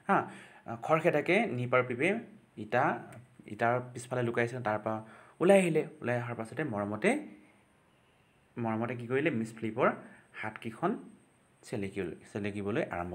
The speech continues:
কৰিলে। "অঁ, প্লিজ নামাৰিবা, নামাৰিবা আমাক, আজিৰ পৰা আমি এনেকুৱা নকৰোঁ। হুম, তো আজিৰ পৰা আমি গাখীৰ খালে ভালকৈ খাম", এনেকৈ ক'লে। ঠিক আছে?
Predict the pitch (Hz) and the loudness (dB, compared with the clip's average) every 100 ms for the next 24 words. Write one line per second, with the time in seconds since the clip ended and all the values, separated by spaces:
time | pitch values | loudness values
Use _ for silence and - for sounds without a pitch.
0 | 85 85 87 - - - - 117 104 95 | -8 -10 -12 -18 -20 -20 -10 -6 -4 -4
1 | - 107 - 104 101 98 98 92 92 90 | -4 -6 -4 -2 0 0 0 -2 -2 -2
2 | 90 90 160 151 - 92 90 95 92 101 | -2 2 2 2 -6 -8 -6 -6 -4 -6
3 | 95 90 139 220 - - - 98 95 87 | -8 -6 -4 -4 -8 -20 -12 -10 -8 -8
4 | 82 - - 196 147 - - - - - | -10 -16 -6 -4 -4 -8 -18 -20 -20 -16
5 | - 101 104 113 110 117 92 110 101 131 | -6 -4 0 0 0 -2 -6 -8 -4 -4
6 | 123 104 110 - 82 - 98 90 87 85 | -2 -2 -4 -6 -12 -10 -6 -6 -6 -8
7 | 80 - _ _ _ _ _ - 101 123 | -12 -16 _ _ _ _ _ -12 -6 -2